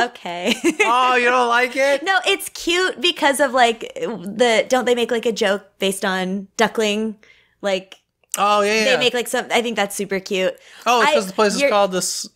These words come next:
Speaker 2: Snuggly
Speaker 1: Snuggly
Speaker 2: Duck-
Speaker 1: Duckling.
Speaker 2: Yeah, yeah.
Speaker 1: Yeah. You're, you're probably not gonna like me very much when
Speaker 2: Let's
Speaker 1: I
Speaker 2: hear
Speaker 1: say
Speaker 2: it.
Speaker 1: this.
Speaker 2: I wanna hear it.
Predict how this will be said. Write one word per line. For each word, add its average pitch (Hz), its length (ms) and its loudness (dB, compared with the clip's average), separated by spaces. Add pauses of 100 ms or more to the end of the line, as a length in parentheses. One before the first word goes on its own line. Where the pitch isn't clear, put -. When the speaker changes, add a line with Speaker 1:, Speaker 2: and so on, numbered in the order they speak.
Speaker 2:
Snuggly 170 580 -4
Speaker 1:
Snuggly 262 400 0
Speaker 2:
Duck- - 0 - (160)
Speaker 1:
Duckling. 180 160 -4
Speaker 2:
Yeah, 165 80 0
yeah. 151 180 -2
Speaker 1:
Yeah. 208 240 2 (300)
You're, 254 200 2
you're 233 200 -8
probably 240 240 2
not 254 120 -2
gonna 262 160 -4
like 233 220 -2
me 254 100 -8
very 269 200 -2
much 294 400 -4
when 277 100 -2
Speaker 2:
Let's 254 160 -2
Speaker 1:
I 156 60 0
Speaker 2:
hear - 80 6
Speaker 1:
say 262 60 6
Speaker 2:
it. 254 40 -2
Speaker 1:
this. 349 260 -2
Speaker 2:
I 143 40 0
wanna 147 140 0
hear 156 180 4
it. 139 100 -6